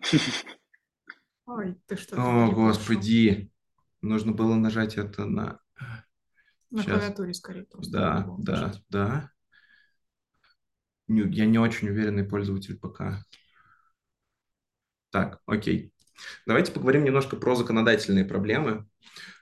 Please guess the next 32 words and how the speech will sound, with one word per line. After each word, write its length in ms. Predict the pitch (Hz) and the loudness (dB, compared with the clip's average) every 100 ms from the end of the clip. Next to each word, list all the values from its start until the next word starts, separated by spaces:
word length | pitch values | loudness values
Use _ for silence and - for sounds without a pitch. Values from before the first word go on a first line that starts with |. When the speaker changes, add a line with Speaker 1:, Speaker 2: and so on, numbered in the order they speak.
| _ | _
Speaker 3:
А, 1000 | 95 110 107 110 113 110 110 110 107 107 | 0 2 4 4 4 4 2 2 2 0
законодательные 560 | 104 104 113 156 123 - | -2 0 2 2 0 -2
проблемы 640 | 98 120 170 143 117 98 | 0 2 4 4 4 2
именно 380 | 107 123 117 110 | 0 0 0 2
конкретно 640 | 101 98 107 110 104 101 - | 2 0 2 0 2 2 2
F 240 | 90 98 | 0 -2
P 100 | 107 | -4
V 180 | 101 101 | -2 -2
хобби. 540 | - 101 92 90 85 - _ _ _ _ _ - | 0 -2 0 -2 -4 -6 _ _ _ _ _ -2
Ни 180 | 110 113 | 4 4
в 60 | |
одних 380 | 123 117 139 180 | 4 4 2 2
правилах 560 | 120 117 120 147 123 - | 2 4 6 4 2 -2
в 100 | 110 | -2
мире, 540 | 101 98 117 143 - 104 | 2 4 2 0 -4 -4
насколько 500 | 101 - 95 87 95 | -2 2 2 2 4
я 220 | 95 95 | 4 4
знаю, 400 | 98 98 101 135 | 4 6 4 4
я 120 | 104 | 2
чуть-чуть 360 | - - 101 - | 0 -6 -6 -2
полистал 460 | 101 98 101 98 | 0 0 0 0
перед 240 | 98 98 95 | 0 -2 -2
презентацией, 840 | 95 98 98 - 185 - 147 104 | -2 0 2 2 0 0 0 2
нет 280 | 101 117 101 | 2 2 0
термина 440 | - 104 101 98 98 | 0 0 4 4 2
F 180 | 98 | -2
P 80 | - | -2
V 160 | 98 98 | -2 -2
дрон, 380 | 95 87 95 92 | -2 -2 -2 0
нет 220 | 92 92 | 0 -2
такого, 420 | - - 135 120 | -6 0 0 0
что, 540 | 104 - 104 101 101 | -4 -2 0 0 -2